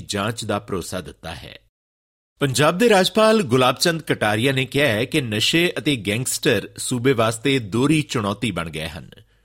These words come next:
ਉਨ੍ਹਾਂ ਸਮੂਹ ਲੋਕਾਂ ਨੂੰ ਅਪੀਲ ਕੀਤੀ ਕਿ ਸੂਬੇ ਨੂੰ ਮੁੜ ਤੋਂ ਰੰਗਲਾ ਪੰਜਾਬ ਬਣਾਉਣ ਵਾਸਤੇ ਸਹਿਯੋਗ ਦਿੱਤਾ ਜਾਵੇ। ਸ਼੍ਰੀ ਕਟਾਰੀਆ ਨੇ ਕਿਹਾ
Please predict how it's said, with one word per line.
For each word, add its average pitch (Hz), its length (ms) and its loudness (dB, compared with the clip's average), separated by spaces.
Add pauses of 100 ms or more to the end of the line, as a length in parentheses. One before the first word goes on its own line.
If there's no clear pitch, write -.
ਉਨ੍ਹਾਂ 190 140 2
ਸਮੂਹ 196 300 0
ਲੋਕਾਂ 156 280 2
ਨੂੰ 147 120 2
ਅਪੀਲ 110 240 -2
ਕੀਤੀ 135 400 -4
ਕਿ 151 100 -2
ਸੂਬੇ 120 360 0
ਨੂੰ 135 140 0
ਮੁੜ 117 220 0
ਤੋਂ 143 240 2
ਰੰਗਲਾ 107 380 2
ਪੰਜਾਬ 90 440 -2
ਬਣਾਉਣ 82 280 -8
ਵਾਸਤੇ 92 440 -4
ਸਹਿਯੋਗ 113 440 0
ਦਿੱਤਾ 80 320 -10
ਜਾਵੇ। 69 300 -12 (380)
ਸ਼੍ਰੀ 147 160 -2
ਕਟਾਰੀਆ 104 420 -2
ਨੇ 143 100 -2
ਕਿਹਾ 165 300 0